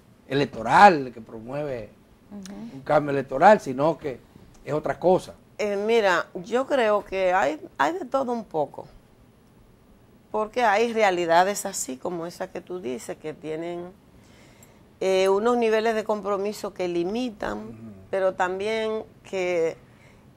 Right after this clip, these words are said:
Speaker 3: el accionar cotidiano está fuera de la comunidad donde están ancladas.
Speaker 1: Ujú.
Speaker 3: Y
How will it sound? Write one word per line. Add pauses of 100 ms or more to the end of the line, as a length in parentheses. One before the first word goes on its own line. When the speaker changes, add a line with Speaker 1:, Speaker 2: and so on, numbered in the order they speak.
Speaker 3:
el
accionar
cotidiano
está (1400)
fuera
de
la
comunidad
donde
están
ancladas.
Speaker 1:
Ujú.
Speaker 3:
Y